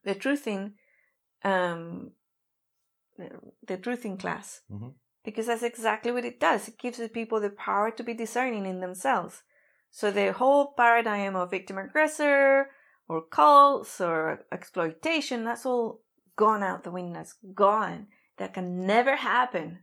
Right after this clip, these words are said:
Speaker 1: in their life. Never. Right? And I haven't seen anybody else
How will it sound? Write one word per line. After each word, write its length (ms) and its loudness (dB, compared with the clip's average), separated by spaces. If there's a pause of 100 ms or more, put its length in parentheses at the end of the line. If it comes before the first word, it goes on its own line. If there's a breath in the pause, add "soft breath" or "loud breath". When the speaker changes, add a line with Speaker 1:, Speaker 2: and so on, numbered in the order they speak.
(540)
Speaker 1:
in 140 -6
their 140 -4
life. 300 -6
Never. 600 0 (800)
Right? 280 -12 (360 soft breath)
And 160 -2
I 60 4
haven't 300 2
seen 220 -4
anybody 480 -2
else 380 -6